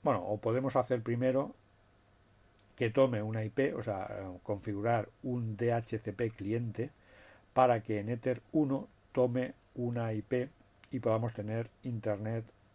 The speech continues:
en el mo-, en el, en el router. Bien, podemos empezar por ahí. Pues vamos a, a poner I P, damos tabulación dos veces, vemos todas las opciones que tiene I P. Dentro de las opciones I P hay una opción que es, o un submenú, que es D H C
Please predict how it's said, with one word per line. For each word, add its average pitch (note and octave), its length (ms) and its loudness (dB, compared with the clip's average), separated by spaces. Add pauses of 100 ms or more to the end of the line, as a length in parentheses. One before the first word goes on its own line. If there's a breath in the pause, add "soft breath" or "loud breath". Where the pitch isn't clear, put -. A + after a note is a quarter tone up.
en G#2+ 160 -6
el F2+ 100 -8
mo-, - 260 -14
en G2+ 220 -6
el, F2 440 -10 (200)
en G#2 80 -6
el F#2+ 80 -8
router. - 400 -18 (1040 loud breath)
Bien, A#2+ 100 4
podemos A2+ 280 2
empezar G#2+ 320 -2
por - 160 -12
ahí. - 120 -16 (460 loud breath)
Pues A2 100 -6
vamos B2 300 2
a, G#2+ 300 2
a G#2 240 -6
poner G#2+ 400 -4
I A#2+ 80 -4
P, F3 280 8 (520)
damos A2 240 -2
tabulación A#2+ 640 2
dos A2+ 160 0
veces, E3 520 2 (200)
vemos A2+ 240 -4
todas G#2+ 180 4
las G#2 140 -2
opciones A2 340 -6
que G#2 80 -4
tiene G#2 280 -4
I G#2 40 -6
P. C3 380 -4
Dentro D3 460 2
de C#3 300 2
las B2+ 200 -4
opciones B2 320 -6
I B2 60 -2
P C#3+ 260 -2 (480 loud breath)
hay A#2 120 0
una B2 140 2
opción B2+ 380 -2
que A2+ 260 0
es, A2+ 100 -4
o F#2+ 60 -8
un G#2+ 180 -8
submenú, G#2+ 540 -4
que G#2 200 -4
es A2 220 -10
D G#2+ 240 -2
H A2 380 -6
C G#2 200 -6